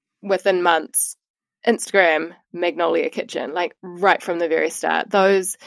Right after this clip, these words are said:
those decisions and that trust in my product,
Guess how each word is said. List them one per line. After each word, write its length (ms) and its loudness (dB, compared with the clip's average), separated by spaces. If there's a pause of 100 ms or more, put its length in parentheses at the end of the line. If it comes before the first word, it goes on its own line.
(340)
those 280 0
decisions 1080 -4
and 260 -4
that 140 -4
trust 540 -6
in 480 -6
my 220 -6
product, 720 -4